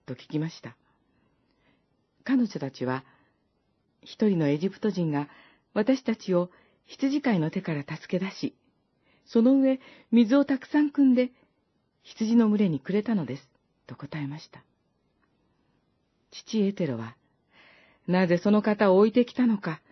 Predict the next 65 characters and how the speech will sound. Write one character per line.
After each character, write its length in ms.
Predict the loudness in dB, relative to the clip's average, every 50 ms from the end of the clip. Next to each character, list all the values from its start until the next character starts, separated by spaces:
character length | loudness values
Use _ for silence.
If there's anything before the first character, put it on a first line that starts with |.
| _ -20 _ _ _ 2
呼 160 | 4 6 6
ん 40 | 6
で 120 | 4 2
き 100 | 0 -2
て 240 | 0 0 0 0 -4 _ _ _ _
食 360 | -6 -4 -4 -2 0 -2 0
事 140 | 2 4 4
を 80 | 4
差 180 | 2 0 -4 -4
し 140 | 0 2 2
上 100 | 4 6
げ 100 | 6 6
な 140 | 4 2 0
さ 160 | -2 -4 -4
い」 140 | -4 -6 _ _ _ _ _ _ _ _ -10
と 80 | -8
言 100 | -8 -6
い 60 | -6
ま 100 | -8 -10
し 120 | -12 -14 -18
た。 140 | -20 -20 -20 _ _ _ _ _ _ _ _ _ _ _ _ _ _ _ _ _ _ _ _ _ _ _ _ _
そ 160 | -12 -8 -4
こ 100 | 0 0
で 100 | 2 2
娘 320 | 0 0 0 2 2 2
た 140 | 2 0 -2
ち 140 | -2 -2 0
は 80 | 2 2
井 100 | 2 2
戸 120 | 2 2
に 120 | 2 2
戻 260 | 0 -2 -2 -2 -2 -4
り、 160 | -4 -6 -10 _ _ _ _ _ _ _ _ _ _ _ _ _ _ _ -4
「一 100 | -4 -2
緒 160 | 2 2 4
に 140 | 4 4 2
帰 180 | 0 -2 -2
っ 40 | -4
て 200 | -6 _ -8 -8
食 300 | -6 -4 -6 -2 -2 0
事 120 | 2 2 2
を 80 | 0 0
す 140 | 0 0
る 140 | 2 2 4
よ 140 | 4 2 2
う 60 | 0
に」 140 | -2 -4 -6
と 240 | _ -6 -6 -6 -6 -12 -20 -20 _ _
モ 160 | -2 -2 -2
ー 40 | -2
セ 120 | -2 -4
を 80 | -4 -4
誘 300 | -8 -12 -12 -8 -6 -6
い 40 | -6
ま 140 | -6 -8 -10
し 100 | -14 _
た。 120 | -20 -20 -20 _ _ _ _ _ _ _ _ _ _ _ _ _ _ _ _ _ _ _ _ _ _ _ _ _ _ _ _ _ _ _ _ _ _ _
モ 200 | 0 0 0 0
ー 20 | -2
セ 120 | -4 -6
は 120 | -6 -6 -8
来 140 | -12 -8
て 120 | -6 -4 -2
み 120 | -2 -4
て、 240 | -4 -6 -6 -6